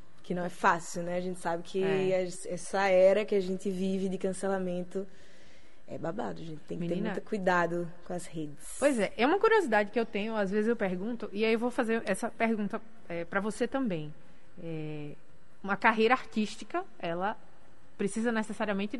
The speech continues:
Speaker 2: do, do, do público, de uma base de fãs e tal. É, E aí, assim, às vezes o artista, ele quer fazer música, ou quer fazer o que quer que seja da, da linguagem dele, mas ele não quer abraçar essa, essa, o-, esse outro lado, né?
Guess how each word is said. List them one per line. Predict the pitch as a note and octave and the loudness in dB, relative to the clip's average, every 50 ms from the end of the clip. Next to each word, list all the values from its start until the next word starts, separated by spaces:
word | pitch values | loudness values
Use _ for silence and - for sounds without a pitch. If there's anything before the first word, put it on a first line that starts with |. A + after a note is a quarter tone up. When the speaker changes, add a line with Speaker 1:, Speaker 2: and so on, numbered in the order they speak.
| G#3+ - | -8 -8
Speaker 2:
do, | G3 F3+ F3+ G#3 G#3+ A3+ B3 C4+ | -6 -4 -4 -4 -4 -4 -6 -6
do, | G#3+ G3+ F#3 F#3+ F#3 G#3 A3 G3+ - G3 | -4 -4 -2 0 0 0 -2 -2 -4 -6
do | F#3+ | -4
público, | - - B3 A#3+ G3+ F#3 F3 - F#3+ | -2 0 2 2 2 2 0 0 -2
de | E3+ F#3 | -2 -2
uma | F#3 G3+ G3 G3 F#3+ F#3+ F3+ | -2 -2 -2 0 0 0 2
base | F3+ F3+ F3+ F3 F3 | 4 4 4 4 2
de | F#3+ G#3 | 0 -2
fãs | - - - G3+ G3 F#3 F3+ F3 E3 D#3+ | 0 0 0 0 2 2 0 0 -2 -2
e | F#3+ | -4
tal. | F#3 - E3+ E3+ D#3 D3+ - - - - - - - - - | -4 -4 -4 -4 -4 -6 -8 -10 -12 -12 -12 -12 -12 -10 -6
É, | E3+ E3 E3 E3 D#3+ D#3+ D#3+ D#3 D#3 D3+ D#3 - - - - - - - - - - - - - - - - - | -4 -2 -2 0 0 -2 -2 -2 -4 -6 -6 -8 -10 -10 -10 -10 -10 -10 -10 -10 -10 -10 -10 -10 -10 -4 2 6
E | C#4 D#4 | 8 10
aí, | E4 D4 C4+ E4+ | 10 8 8 6
assim, | G4 - E4 A3+ | 4 4 4 6
às | A3 A3 G3+ | 6 8 8
vezes | A#3 C4+ C#4+ D4 | 8 8 8 8
o | F#4 | 6
artista, | G4+ - - - D#4+ - F#4 | 4 6 6 4 4 4 4
ele | E4 - | 2 4
quer | - D4+ D4 | 4 2 4
fazer | D4+ C#4 D4 | 2 2 2
música, | D4 C#4+ C#4 D4+ D#4+ F4 G4 G#4+ F#4+ - - | 4 4 6 6 4 4 4 2 0 2 4
ou | - G#3+ G3+ F#3+ F#3 | 6 8 8 6 6
quer | - - G3 | 2 -2 -2
fazer | - G3+ G3 F3 F#3+ F3+ | 0 2 2 2 2 0
o | E3 | 0
que | - - F3+ | -2 -6 -4
quer | - F#3+ E3+ - | -2 -2 -2 -2
que | - | -2
seja | - - F#3+ F3+ F#3 | -4 -2 -2 0 2
da, | F3+ F3+ | 2 2
da | F3 F3+ F3+ | 2 2 2
linguagem | F3+ F3+ F3 F3+ F3 F3 F3 G3 | 2 2 4 4 4 4 4 4
dele, | F#3+ F#3 G3+ A#3 | 4 4 2 2
mas | B3 C#4 D4+ | 2 4 4
ele | E4+ E4 F#4+ | 4 4 2
não | A4+ B4+ B4 | 2 2 2
quer | - D4+ - | 4 6 6
abraçar | - F#4 B3+ B3+ A#3+ D4 - - - G#3 G3+ A3+ C4+ | 6 8 8 8 6 6 6 6 8 8 8 8 6
essa, | C#4 - - D#4 F4+ G#4 A4+ G#4+ G4 - - - - - - - - - - - - - - - - - | 4 2 2 4 6 4 4 2 0 -4 -10 -12 -12 -12 -12 -12 -12 -12 -10 -10 -10 -10 -10 -10 -10 -4
essa, | - G3+ G3 - - B3+ - - - - - - - - - - - - - - - | -2 -2 0 0 0 -2 -2 -4 -8 -10 -10 -10 -10 -10 -10 -10 -10 -10 -10 -2 4
o-, | A3 A3+ B3 | 4 6 6
esse | A#3+ - - A#3+ | 6 6 6 4
outro | B3 A#3+ - F#4+ G#4 | 4 4 4 6 8
lado, | D#4+ C4 A#3 A3 G3 F#3 E3+ | 10 10 10 10 8 4 2
né? | F3 F3+ G3 | 0 -2 -4